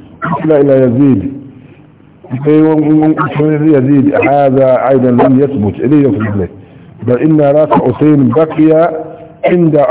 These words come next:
عبد الله في الكوفة. بل سيدنا حسين أولي، هو على كل ولا على الكوفة. قال أبو زيد،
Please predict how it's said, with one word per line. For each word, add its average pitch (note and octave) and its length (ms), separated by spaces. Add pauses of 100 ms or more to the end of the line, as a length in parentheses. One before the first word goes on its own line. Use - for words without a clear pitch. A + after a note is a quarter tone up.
(320)
عبد C#3+ 320
الله C3 540
في - 100
الكوفة. A#2+ 540 (480)
بل C#3 300 (140)
سيدنا C#3 540
حسين D3 280
أولي، C3+ 360
هو D3+ 120
على C3+ 120
كل C3 180
ولا D#3 200
على D3+ 120
الكوفة. D3+ 500 (560)
قال F3 280
أبو C3+ 140
زيد، C3 380